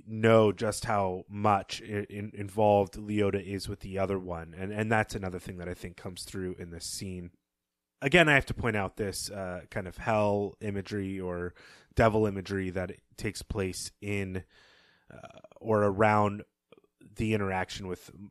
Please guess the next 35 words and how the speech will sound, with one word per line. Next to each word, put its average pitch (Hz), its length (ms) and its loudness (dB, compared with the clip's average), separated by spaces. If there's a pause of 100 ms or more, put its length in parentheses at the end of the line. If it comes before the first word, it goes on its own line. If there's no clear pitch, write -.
(140)
uh, 90 300 -8
M-, 101 200 -14
Maud 95 600 2 (400)
Mullen 95 500 -4
in 90 180 -10
her 90 240 -8
office. 95 580 -2 (280)
And 123 140 0
this, - 300 -4 (220)
at 113 120 -6
this 123 160 0
point, 107 240 -2
we 98 80 -10
get 95 240 -4
a 95 60 -8
reference 92 480 -6
to 87 460 -12
Faust, 139 640 4 (560)
um, 101 560 2
which 107 240 -6
is, - 360 -8 (200)
you 104 120 -10
know, 92 140 -6
about 92 480 -2
the 92 260 -6
man 92 500 -4
making 95 320 -6
a 87 40 -8
deal 90 320 -6
with 87 120 -6
the 87 80 -12
devil 90 460 -4
to 82 440 -14 (200)
get 90 300 -8
his 87 720 -8